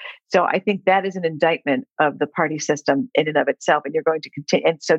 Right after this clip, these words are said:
just like they talked about, uh, just like Theron was talking about down in Georgia, but was really important when he,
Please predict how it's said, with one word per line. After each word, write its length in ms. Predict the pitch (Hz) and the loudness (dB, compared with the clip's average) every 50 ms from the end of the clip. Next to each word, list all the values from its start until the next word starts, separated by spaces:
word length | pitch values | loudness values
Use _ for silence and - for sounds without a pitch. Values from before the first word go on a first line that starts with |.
| 156 - | 2 0
just 240 | - 180 175 - - | 0 0 0 2 0
like 160 | 170 165 151 - _ _ - 165 | 0 0 0 -4 _ _ 0 0
they 140 | 160 151 | 0 0
talked 280 | 151 - 165 151 151 - | 0 0 -2 -2 -2 -2
about, 280 | 143 151 156 - - - _ _ - - - _ _ 151 | -2 0 0 0 -4 -8 _ _ -20 -20 -20 _ _ 0
uh, 80 | 160 | 0
just 240 | 156 165 165 165 - | 2 0 -2 0 0
like 140 | 170 170 165 - - - - _ | -2 -2 0 -4 -8 -8 -2 _
Theron 260 | 170 160 156 151 147 | 0 0 2 0 -2
was 140 | 147 143 - | -4 -4 -2
talking 260 | - 143 143 - 160 | -2 -2 -2 -2 -2
about 240 | - 139 135 135 - | 0 0 0 0 0
down 220 | - - 139 147 147 | 0 0 0 0 0
in 280 | - - 147 143 139 139 | 0 0 0 0 0 0
Georgia, 400 | - 180 - 196 165 - 110 - - _ _ _ _ _ - - - | 0 0 0 0 0 -2 -4 -4 -6 _ _ _ _ _ -20 -6 0
but 180 | 170 185 - - - 147 | 0 0 0 0 -6 -4
was 200 | 185 175 151 160 | -4 -4 0 0
really 240 | 196 214 214 214 202 | 2 2 2 2 -2
important 440 | 190 - - - 175 - 147 151 123 | -4 -4 0 0 0 0 0 -4 -4
when 120 | 156 165 | -4 -6
he, 120 | 160 160 | -6 -8